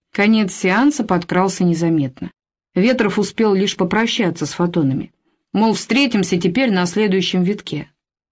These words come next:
Виктор Благов, сменный руководитель, склонился над графиком работы. Ветров поздоровался с ним, подошёл к телевизору, включил его. Шла детская передача. «Саше спеть захотелось?» Благов оторвался от графика.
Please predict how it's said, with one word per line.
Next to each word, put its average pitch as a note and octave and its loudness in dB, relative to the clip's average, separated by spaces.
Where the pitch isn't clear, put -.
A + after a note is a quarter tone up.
Виктор C4+ 2
Благов, A#3+ 2
сменный A#3+ 4
руководитель, G#3 2
склонился A#3+ 2
над F#3 0
графиком F3+ 0
работы. D#3+ -4
Ветров G3 0
поздоровался B3+ 0
с - -6
ним, A#3+ 2
подошёл G3+ 0
к - -8
телевизору, A#3+ 0
включил A3+ 0
его. C#3+ -6
Шла A3 0
детская F#3 0
передача. E3+ -4
«Саше D4 0
спеть F#3+ 0
захотелось?» F3+ -2
Благов F3 2
оторвался E3+ 0
от D#3+ -4
графика. D3+ -8